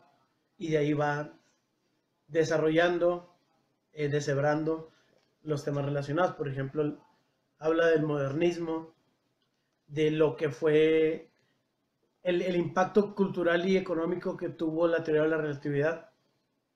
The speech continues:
para, para el contexto de principios del siglo veinte, los años treinta, hacia adelante,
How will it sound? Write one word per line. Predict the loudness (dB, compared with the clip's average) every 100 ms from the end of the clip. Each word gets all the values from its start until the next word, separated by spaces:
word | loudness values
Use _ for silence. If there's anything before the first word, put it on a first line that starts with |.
| _
para, | -4 0 2 0 -2 -8
para | -6 -4
el | -2 -4
contexto | -8 -6 -8 -2 2
de | 2 2
principios | -2 -8 -10 -10 -6
del | -8
siglo | -8 -4 -2
veinte, | -2 -6 -10
los | -8
años | -10 -10
treinta, | -6 -6 -6 -10 -12 _ _ _ _ _ _ _ _ _ _ _ _ _ -12
hacia | -6 -4 -6 -6
adelante, | -4 0 2 0